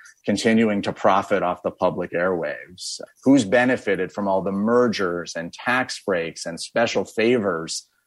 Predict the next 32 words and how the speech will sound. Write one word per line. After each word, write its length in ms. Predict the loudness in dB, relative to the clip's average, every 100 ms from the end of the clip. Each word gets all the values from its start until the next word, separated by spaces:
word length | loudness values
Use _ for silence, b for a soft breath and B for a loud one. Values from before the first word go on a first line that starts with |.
| _ _ -2
that 100 | 2
have 160 | 2 0
cemented 1000 | -2 0 2 2 2 2 2 2 -2 -6
so 400 | -4 2 4 6
much 260 | 2 0
media 320 | -2 0 0 0
power 720 | -2 0 2 2 0 -2 -4
in 180 | -8
so 380 | -8 0 2 2
f-, 60 | -2 -8 -18
few 260 | -4 0 0
hands? 760 | -2 -10 -12 -16 -16 -14 -16 -20 _ _ _
Well, 220 | 2 4
late 200 | 6 6
last 300 | 6 2 0 0
year, 600 | 2 2 2 0 -2 -6 -6
uh, 160 | -6
twenty-five 920 | -6 -2 0 0 0 2 2 2 0
members 280 | -2 -4 -2
of 60 | -2
the 60 |
House 240 | 0 -2 0
of 80 |
Representatives, 880 | 0 0 0 2 2 2 0 -4 -6
led 220 | 0 0 2
by 140 | 2
Rep 260 | 2 0 -2
Jamal 300 | -2 0 0
Bowman 460 | -2 2 2 0
in 160 | -4 -8
New 100 | -4
York, 480 | 2 4 4 0